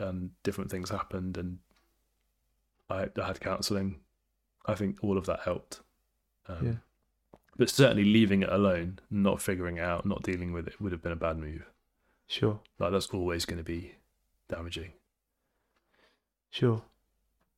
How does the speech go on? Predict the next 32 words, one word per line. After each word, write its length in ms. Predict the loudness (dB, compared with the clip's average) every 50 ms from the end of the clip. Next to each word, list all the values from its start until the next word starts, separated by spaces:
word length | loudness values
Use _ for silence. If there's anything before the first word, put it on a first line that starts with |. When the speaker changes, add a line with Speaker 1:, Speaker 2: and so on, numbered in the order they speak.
| _ 4
Speaker 2:
Yeah, 180 | 6 8 8
I 80 | 8 6
think, 280 | 6 6 4 4 2 -6 -16 _ _ _ _ _ _ -20 -20 _ _ _ 4
I 40 | 6
mean, 100 | 6 6
for 120 | 6 6
me, 380 | 6 8 8 8 6 6 4 2 2
I, 260 | 4 4 6 6 6
um, 320 | 6 4 4 2 0 -4 -8 -14 -20 _ _ _ _ _ _ _ _ _ _ _ _ _ _ _ _ _ _ _ _ _ _ _ _ _ -8 -2
I'm 120 | 0 0
not, 220 | 0 0 -2 -4 -8 _ _ _ _ -20 -20 -20 -20 _ _ -10
I've 80 | -6 -4
not 120 | -4 -2
had 180 | 0 0 0 2
that 200 | 2 0 0 -2 -6 -12 -20 -20 _ -20 -20 -20 _ _ -4
same 260 | 2 4 4 4 4
experience, 540 | 2 0 2 2 4 4 4 2 0 0 0
so 100 | 0 2
maybe, 380 | 2 2 2 0 -2 -4 -6 -8 -4 -2
maybe 220 | 0 2 2 2
I 60 | 0
can't, 300 | 0 2 2 2 2 2 -2 -8 -20 -20 -20 -20 -20 _ _ _ _ _ _ _ _ _ _ 0
um, 320 | 0 2 2 2 0 0 -2 -6 _
fully 360 | -8 0 4 6 8 8 8
relate, 420 | 8 6 6 6 4 2 0 -2 -4
but 120 | -2 -2
I 80 | 0 0
certainly 500 | 0 0 2 4 4 6 6 4 4 2
have 100 | 0 -2
had 380 | -4 -2 -2 -2 -2 -2 -6 -10 -18 _ _ _ _ _ _ _ _ _ _ _ _ _ _ _ _ _ _ _ _ _ _ _ _ _ _ _ _ _ _ _ _ _ _ _ _ _
darker 400 | 2 2 4 2 2 0 -4 -6
patches, 680 | -4 -2 -2 -2 -2 -2 -4 -2 -2 -2 -4 -6 -8